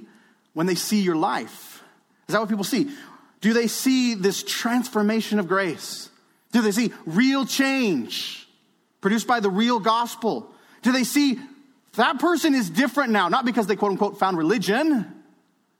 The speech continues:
because they've seen Christ for who he truly is, their Savior and their Lord. And life has changed. Let me ask this question.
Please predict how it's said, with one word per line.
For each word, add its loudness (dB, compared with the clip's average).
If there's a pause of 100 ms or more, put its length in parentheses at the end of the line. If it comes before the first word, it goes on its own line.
(1800)
because -12
they've -4
seen -4
Christ -8
for -16
who -8
he -6
truly -8
is, -8
their -20
Savior -12 (440)
and -14
their -16
Lord. -20 (1200)
And -16
life -14
has -20
changed. -20 (2000)
Let -4
me -2
ask -6
this -10
question. -14